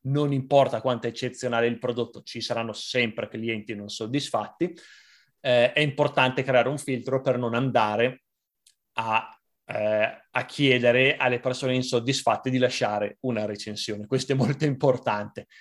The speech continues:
Quindi prima chiedergli se è soddisfatto di X, no, niente, sì, ehm, allora scrivi una recensione qui.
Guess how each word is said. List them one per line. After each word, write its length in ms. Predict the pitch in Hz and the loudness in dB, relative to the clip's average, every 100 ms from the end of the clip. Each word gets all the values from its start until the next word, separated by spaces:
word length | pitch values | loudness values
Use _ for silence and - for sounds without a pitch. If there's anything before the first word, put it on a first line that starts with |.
| _ | _
Quindi 240 | 143 139 135 | -2 0 2
prima 260 | 143 139 | 4 4
chiedergli 400 | 131 139 135 127 | 4 4 4 2
se 160 | 131 147 | 0 -2
è 40 | |
soddisfatto 680 | 135 151 135 - 147 135 131 | -2 -2 -4 2 4 4 0
di 240 | 127 135 - 143 | -4 -4 0 0
X, 440 | 135 - 170 170 - | 0 2 2 2 -8
no, 420 | 143 143 131 - - | 0 6 6 6 -2
niente, 600 | 139 127 113 117 165 - | -2 0 -2 0 0 0
sì, 520 | - - 120 135 - _ _ _ _ _ - | -4 -2 0 -2 -4 _ _ _ _ _ -2
ehm, 720 | 123 107 107 107 104 101 101 _ - | 2 4 2 0 -2 -6 -10 _ -2
allora 400 | 127 127 120 123 | 2 4 6 4
scrivi 320 | - 127 110 | 2 -6 -4
una 140 | 110 | -4
recensione 560 | 107 104 110 - 113 104 | -6 -6 -8 -6 -6 -6
qui. 180 | - 107 | -10 -18